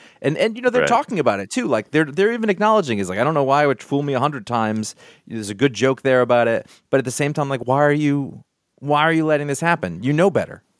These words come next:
Speaker 1: You, you, you know, because, and, and it's, it's, it's comics, you know, whatever.
Speaker 2: Mm-hmm.
Speaker 1: Two little tiny things I noticed that bothered me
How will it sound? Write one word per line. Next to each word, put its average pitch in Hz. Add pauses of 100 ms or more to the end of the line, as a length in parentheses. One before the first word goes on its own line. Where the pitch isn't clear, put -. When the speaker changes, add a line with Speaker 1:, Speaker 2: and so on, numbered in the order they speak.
(320)
Speaker 1:
You, 139
you, 131 (200)
you 135
know, 113
because, 226
and, 185
and 202
it's, -
it's, - (180)
it's -
comics, 87
you 143
know, 104
whatever. 90
Speaker 2:
Mm-hmm. 98 (300)
Speaker 1:
Two 160
little 98
tiny 87
things 82
I 82
noticed 82
that -
bothered 85
me 101